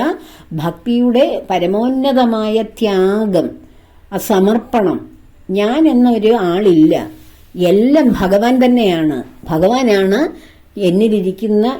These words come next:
ഈ ജീവ പ്രാണവായു, എന്നെ നിലനിർത്തുന്ന ആത്മചൈതന്യം എന്ന ആ തത്വം പൂർണ്ണമായി മനസ്സിലാക്കിയാൽ മാത്രം പോരാ,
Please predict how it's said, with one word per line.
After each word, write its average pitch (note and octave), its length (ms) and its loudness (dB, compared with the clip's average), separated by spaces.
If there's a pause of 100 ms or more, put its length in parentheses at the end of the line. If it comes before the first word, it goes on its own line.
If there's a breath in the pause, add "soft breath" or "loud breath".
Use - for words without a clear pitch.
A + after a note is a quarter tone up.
(120)
ഈ F3 40 -4 (220)
ജീവ F#3 280 -2 (340)
പ്രാണവായു, F#3+ 880 2 (260)
എന്നെ F#3 280 0
നിലനിർത്തുന്ന F#3+ 640 0 (240)
ആത്മചൈതന്യം G3 880 -2 (480 loud breath)
എന്ന F#3 280 0 (460)
ആ F3 40 -4 (180)
തത്വം G3+ 480 -2
പൂർണ്ണമായി A#3+ 600 2 (160)
മനസ്സിലാക്കിയാൽ B3 760 0 (100)
മാത്രം F#3+ 340 -4
പോരാ, E3+ 260 -4